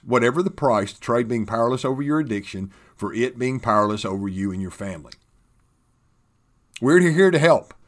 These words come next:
You can connect with us. I'm gonna give you a, a, a website, phone number. I'll even give you an email address. Yeah, I'm not screwing around. Best advice I can give you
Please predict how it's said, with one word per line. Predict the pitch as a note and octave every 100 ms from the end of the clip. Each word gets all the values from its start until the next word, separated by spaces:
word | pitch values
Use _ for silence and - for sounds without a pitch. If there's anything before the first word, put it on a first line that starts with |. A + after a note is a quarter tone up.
| _ -
You | C3
can | C#3 B2+
connect | C3+ A#2+ D#3 E3
with | C#3+ C3
us. | D#3+ F#3+ - - - _ _
I'm | C3
gonna | C#3 B2
give | C#3+
you | D3 A#2+
a, | F#2+ G2+
a, | F#2 F2+ _ E2
a | E2+ _ _ _ -
website, | A2 E3 D#3 F3 F3
phone | - D3+ E3
number. | E3+ D#3
I'll | F3+ G3+
even | E3
give | E3 F3
you |
an | E3+
email | G3 F3 A2 F2
address. | D#2 F2 - - - _ _ _ _ _ _
Yeah, | C3
I'm | D#3+
not | A3 E3
screwing | F#3 F#3
around. | D3 D#3+ C3+ - _ _ _ _ _ _ _ _ _ _ _ _ _ _ _ _ _ _ _ _ _ _ _ _ _ _
Best | G2 D#3 E3
advice | E3 F3 F3+
I | F3
can | E3+
give | D3 F3+
you | F#3 F3+